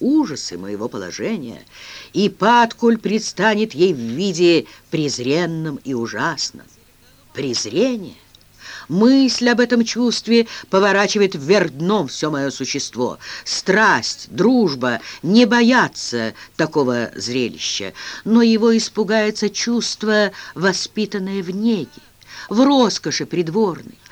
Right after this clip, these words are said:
окруженное лучами славы и удовольствий.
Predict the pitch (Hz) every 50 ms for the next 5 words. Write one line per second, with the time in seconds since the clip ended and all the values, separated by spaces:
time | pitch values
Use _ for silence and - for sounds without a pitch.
0 | - - - - - 285 285 - 220 226 196 190 240 240 226 226 220 220 226 226
1 | 226 226 220 233 226 220 226 220 220 - 220 226 240 262 277 269 254 254 254 254
2 | 247 - - - - _ - 233 233 240 226 190 226 208 240 262 208 156 - -
3 | - - -